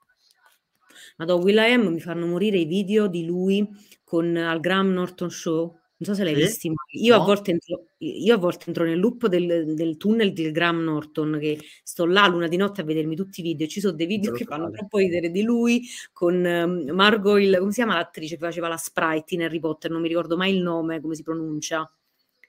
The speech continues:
Speaker 1: Hai presente quell'attrice, ma-, eh, Miriam Marg-, Margolyes, una cosa del genere?
Speaker 2: Ok, sì, no, ma non so,
Speaker 1: Lei è
Speaker 2: non mi
Speaker 1: famosa per
Speaker 2: ricordo.
Speaker 1: andare al Graham Norton e raccontare delle storie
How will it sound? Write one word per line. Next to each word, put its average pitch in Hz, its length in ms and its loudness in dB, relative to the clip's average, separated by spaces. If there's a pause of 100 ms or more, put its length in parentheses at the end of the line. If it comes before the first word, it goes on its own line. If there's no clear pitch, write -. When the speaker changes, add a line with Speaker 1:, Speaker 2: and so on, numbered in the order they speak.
Speaker 1:
Hai 160 60 -6
presente 220 280 6
quell'attrice, 165 600 -2
ma-, 165 200 -2
eh, 180 100 -4
Miriam 208 380 8
Marg-, 170 380 2
Margolyes, 165 600 0
una 165 100 -6
cosa 180 140 -4
del 190 140 -4
genere? 151 540 -4 (100)
Speaker 2:
Ok, 143 320 -2
sì, 151 160 -6
no, 143 80 0
ma 127 100 -2
non 123 100 -4
so, 127 200 0
Speaker 1:
Lei 233 140 8
è - 20 4
Speaker 2:
non 123 120 -4
mi 254 120 2
Speaker 1:
famosa 240 280 0
per 180 120 2
Speaker 2:
ricordo. - 0 -
Speaker 1:
andare 202 340 4
al 175 120 2
Graham 175 260 -2
Norton 196 460 -2
e 165 40 -6
raccontare 175 540 -6
delle 165 220 -4
storie 180 640 -2